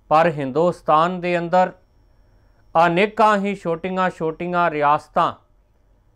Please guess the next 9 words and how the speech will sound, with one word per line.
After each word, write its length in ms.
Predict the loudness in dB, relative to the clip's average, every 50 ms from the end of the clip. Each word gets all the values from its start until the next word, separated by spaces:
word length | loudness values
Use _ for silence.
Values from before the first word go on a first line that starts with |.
| _ _ -10
ਵੱਖੋ 460 | -2 0 0 0 0 0 0 0 2
ਵੱਖਰੇ 460 | 2 0 -2 -2 -4 -4 -4 -4 -4 -4
ਮੁਲਕ 420 | -4 -4 -4 -2 -2 -4 -4 -8
ਸਨ 340 | -6 -2 0 2 2 0 -2 -8 _ _ _ _ _ _ _ _ _ _ _ _ _ _ _ _ _ _ _
ਤੇ 120 | -4 -4
ਵੰਡੇ 520 | -4 -4 -2 -2 -2 -2 2 2 2 2 2
ਹੋਣ 340 | 0 -2 -4 -4 -6 -6
ਦੇ 180 | -6 -4 -6 -6
ਕਾਰਨ 560 | -4 0 2 2 4 4 4 2 0 -2 -4